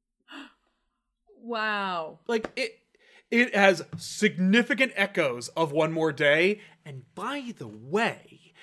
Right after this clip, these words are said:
Speaker 2: and if you don't know your comic book history, One More Day, Spider-Man selling his soul to the devil or making a deal with the devil and unmaking his marriage,
Speaker 1: Yeah.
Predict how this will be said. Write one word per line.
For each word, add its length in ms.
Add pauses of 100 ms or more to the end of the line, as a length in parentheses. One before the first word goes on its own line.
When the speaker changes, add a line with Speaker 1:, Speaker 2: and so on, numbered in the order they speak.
(220)
Speaker 2:
and 200
if 180
you 60
don't 280
know 180
your 180
comic 400
book 180
history, 580 (500)
One 320
More 200
Day, 540 (440)
Spider-Man 560
selling 300
his 140
soul 420
to 60
the 100
devil 280
or 180
making 260
a 40
deal 260
with 120
the 80
devil 380
and 120
unmaking 440
his 120
marriage, 520
Speaker 1:
Yeah. 220